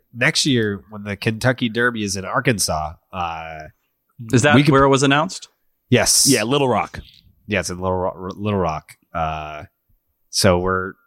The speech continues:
Speaker 1: me and Pat are gonna go, and, uh,
Speaker 3: Cool.
Speaker 1: I'll get you in.
Speaker 3: Yeah. No, of course you could.
Speaker 1: Yeah.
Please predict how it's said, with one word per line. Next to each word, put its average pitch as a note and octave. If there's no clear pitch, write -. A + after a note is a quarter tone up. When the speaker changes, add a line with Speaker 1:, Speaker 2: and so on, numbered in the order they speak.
Speaker 1:
me A#2
and G2+
Pat G#2
are G2
gonna F2
go, E2
and, D#2
uh, F2
Speaker 3:
Cool. D#2+
Speaker 1:
I'll G#2+
get C3+
you D2+
in. D#2+
Speaker 3:
Yeah. -
No, D3+
of B2
course -
you D#3+
could. D#2+
Speaker 1:
Yeah. C#3+